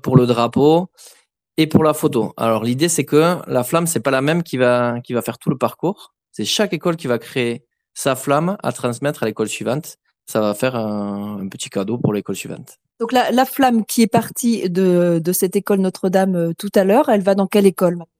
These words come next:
Speaker 1: Donc là, elle va, elle va à Soum. Donc c'était un, un petit peu la facilité pour nous. Parce que
Speaker 2: Donc l'école de Soum, c'est à Lourdes ?
Speaker 1: C'est ça, l'école de Soum qui est à Lourdes. Et donc, euh, Pascal Lacossa, des chefs d'établissement de notre école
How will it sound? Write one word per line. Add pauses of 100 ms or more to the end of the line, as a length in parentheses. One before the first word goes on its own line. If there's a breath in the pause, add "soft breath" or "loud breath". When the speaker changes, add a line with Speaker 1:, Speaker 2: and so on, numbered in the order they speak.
(180)
Speaker 1:
Donc
là,
elle
va,
elle
va
à
Soum.
Donc
c'était
un,
un
petit
peu
la
facilité
pour
nous.
Parce
que
Speaker 2:
Donc
l'école
de
Soum,
c'est
à
Lourdes ? (100)
Speaker 1:
C'est
ça,
l'école
de
Soum
qui
est
à
Lourdes. (460)
Et
donc,
euh,
Pascal
Lacossa,
des
chefs
d'établissement
de
notre
école